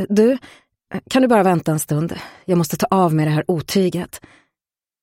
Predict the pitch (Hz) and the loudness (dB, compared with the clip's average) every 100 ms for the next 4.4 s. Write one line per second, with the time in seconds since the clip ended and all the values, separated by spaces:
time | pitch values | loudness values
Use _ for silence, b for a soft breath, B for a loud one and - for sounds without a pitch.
0 | _ _ _ _ 185 208 208 - 185 170 | _ _ _ _ 0 2 2 0 -2 0
1 | 170 - 151 147 - 151 - 165 - 147 | -2 -2 -4 -4 -4 -4 -6 -10 -6 -4
2 | 147 - _ - 160 147 147 170 147 156 | -6 -8 _ -2 -2 -2 -2 -4 -4 -8
3 | - 165 160 - 156 - 160 190 165 156 | -4 -2 -2 -2 -4 -2 0 0 -2 -2
4 | 151 165 - - | -2 -2 -6 -20